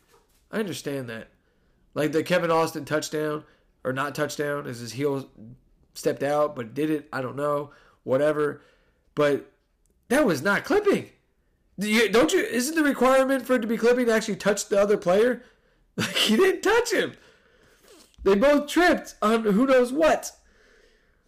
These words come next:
But it was a wild game. Notre Dame overcame. Cohen starting. Overcame the referees. Overcame Buckner getting hurt.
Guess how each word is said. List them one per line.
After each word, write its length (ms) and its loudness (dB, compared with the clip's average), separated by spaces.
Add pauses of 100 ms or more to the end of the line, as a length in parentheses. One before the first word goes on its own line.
(240)
But 480 2 (1040)
it 60 0
was 100 4
a 100 4
wild 380 4
game. 440 2 (240)
Notre 160 4
Dame 200 4
overcame. 760 2 (840)
Cohen 280 2
starting. 640 0 (800)
Overcame 880 2 (760)
the 300 2
referees. 880 0 (500)
Overcame 460 0
Buckner 340 0
getting 360 4
hurt. 440 2